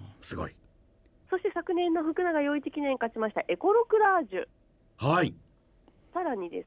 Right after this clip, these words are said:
Speaker 2: すね、えー、同じ兵庫からマルカイグアス、そして船橋からライラボンド、この四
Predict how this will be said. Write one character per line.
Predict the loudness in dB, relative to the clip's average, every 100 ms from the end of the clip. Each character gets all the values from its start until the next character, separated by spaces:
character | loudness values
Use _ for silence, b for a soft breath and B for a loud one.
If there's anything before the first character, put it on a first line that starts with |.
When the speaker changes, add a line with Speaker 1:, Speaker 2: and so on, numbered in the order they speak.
| _
Speaker 2:
す |
ね、 | -8 -6 -4
え | -2 0
ー、 | 0
同 | 0
じ | -2
兵 | -4
庫 | -2 -2
か | 0
ら | 0
マ | 2 0
ル | -2
カ | -2
イ | -4
グ | -4 -8
ア |
ス、 | -8 -12
そ | -10
し | -10 -4
て | -4 -4 _ _ _
船 | 2 2 2 -2
橋 |
か | 0
ら | 0
ラ | 4 2 2
イ | -2
ラ | -4 -4
ボ | 0 0
ン | 0 -8 -8
ド、 | -4 -4 -4
こ | -6
の | -4
四 | -2